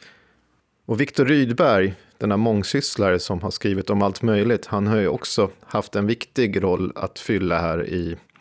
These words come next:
föreställningar om tomtar och, och julen. Och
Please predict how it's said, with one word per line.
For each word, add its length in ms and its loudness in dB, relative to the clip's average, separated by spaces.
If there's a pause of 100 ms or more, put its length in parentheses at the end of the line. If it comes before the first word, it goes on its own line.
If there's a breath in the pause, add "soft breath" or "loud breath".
(240 loud breath)
föreställningar 640 2
om 120 0
tomtar 540 2
och, 240 0
och 120 0
julen. 440 -2 (840 soft breath)
Och 360 -4